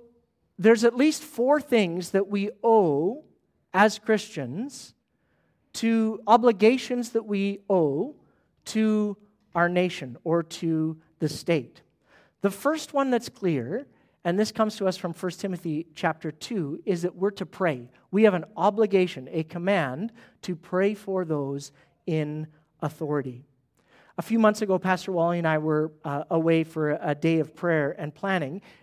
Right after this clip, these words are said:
and we felt impressed that we should pray for our local municipal leaders, council and mayor.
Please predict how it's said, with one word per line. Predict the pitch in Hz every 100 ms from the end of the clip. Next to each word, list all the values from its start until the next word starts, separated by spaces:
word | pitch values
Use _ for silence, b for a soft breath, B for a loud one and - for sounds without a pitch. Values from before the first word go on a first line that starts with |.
| b
and | 175 180
we | 196
felt | - 214 233
impressed | 285 226 - 175 170
that | 202 185
we | 170
should | - 170
pray | - 190 196 220
for | - 165 135 139 247 - B B B 175
our | 170 170 170 175 -
local | 165 190 196 202 202 202
municipal | 170 170 175 180 165 170 165 175
leaders, | 185 170 123 113
council | - 165 165 175 156 -
and | 147 147
mayor. | 156 151 110